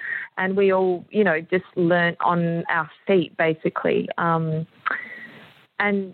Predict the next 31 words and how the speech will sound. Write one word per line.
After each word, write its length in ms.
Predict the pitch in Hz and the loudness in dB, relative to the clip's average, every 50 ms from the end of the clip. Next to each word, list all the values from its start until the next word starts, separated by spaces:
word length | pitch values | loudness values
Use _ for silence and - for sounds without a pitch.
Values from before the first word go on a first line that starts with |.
| - - | -12 -6
learnt 380 | - 202 202 214 214 220 214 - | -2 0 2 2 2 0 -2 -4
to 60 | - 214 | -4 -2
just 180 | 208 196 - _ - | -2 -2 -2 _ -2
follow 380 | 202 190 190 185 180 180 180 180 - | 2 2 4 4 2 2 0 0 0
our 180 | 180 175 165 - | 0 0 0 0
impulses 640 | - 175 185 - - 160 160 160 - - 170 156 170 | 0 0 -2 0 0 -2 -2 -2 0 -2 -2 0 2
and 100 | 170 165 | 0 2
our 140 | 160 160 165 | 2 0 2
instincts 520 | 180 190 190 - - - 151 - - - | 2 0 0 0 -2 -2 -2 -4 -4 -2
in 160 | - 180 170 170 | 0 0 0 0
terms 320 | - 175 170 165 165 165 | 0 0 0 2 2 2
of 100 | 165 156 | 0 0
making 720 | 165 170 160 160 - - 175 160 160 160 156 156 175 - - - | 0 0 0 -2 -2 -2 -2 0 0 0 0 -2 -4 -6 -6 -8
the 80 | 175 - | -8 -4
film. 500 | - 202 190 170 156 156 156 160 196 196 - - | 0 0 2 2 2 0 -2 -8 -12 -12 -8 -4
And, 320 | - 180 180 175 170 170 170 - - - - - - - - - - - - _ - | 0 2 2 2 2 0 -2 -8 -18 -20 -18 -16 -16 -16 -14 -16 -16 -18 -16 _ -4
and 140 | 202 208 214 | -2 0 0
then 100 | 220 220 | 0 2
that 180 | 220 240 254 - _ - | 0 0 -2 -4 _ -12
kind 280 | - 262 285 269 359 392 | -6 -2 -2 0 0 0
of 80 | 370 | 0
was 120 | 330 247 226 - | 0 -2 -2 0
my 180 | 214 208 196 196 - | -2 0 0 -2 -4
trajectory. 560 | - 190 165 - 233 254 - - 208 175 170 170 | -6 -6 -2 0 -2 -2 -2 -4 -2 0 2 2
I 140 | 175 180 | 0 0
kept, 360 | 180 - - 226 214 - - - - - - - - - | -2 -4 -2 -2 -2 -2 -4 -16 -18 -16 -18 -16 -10 -4
I 100 | - 196 | -2 0
mean, 160 | 196 202 202 202 | 2 2 2 2
I 80 | 208 | 0
was 80 | 202 202 | 0 0
really 240 | 208 240 247 226 | 0 2 2 2